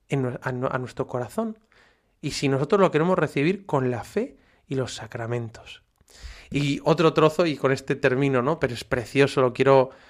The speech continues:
compartir con vosotros, es de San Cirilo de Jerusalén, que escribió también sobre esta triple venida, y dice: "Os anunciamos la venida de Cristo, y no solo una,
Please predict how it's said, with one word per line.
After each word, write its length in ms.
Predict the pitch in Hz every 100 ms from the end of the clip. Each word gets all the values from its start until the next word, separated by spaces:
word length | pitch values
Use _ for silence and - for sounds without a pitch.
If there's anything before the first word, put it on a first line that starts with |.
| _
compartir 480 | - 131 123 135 127
con 160 | 147
vosotros, 460 | 127 - 131 143 143
es 140 | 143
de 100 | 135
San 220 | 143 143 127
Cirilo 340 | 127 127 139
de 80 | 143
Jerusalén, 640 | 131 120 - 110 117 113 - _ _ _
que 100 | 131
escribió 420 | - 123 123 156
también 300 | 156 156 202
sobre 160 | 139 131
esta 180 | -
triple 340 | - 175 165 160
venida, 500 | 139 139 185 135 123 _ _ _
y 100 | - 143
dice: 400 | 143 - 117 - _ _ _ _ _ _ _ _ - - - _
"Os 200 | 139 -
anunciamos 600 | 127 131 127 165 185 165
la 100 | 135
venida 300 | 131 151 175
de 160 | 143
Cristo, 400 | - 117 - 127 -
y 80 |
no 140 | 165 196
solo 240 | 247 240
una, 340 | 160 123 98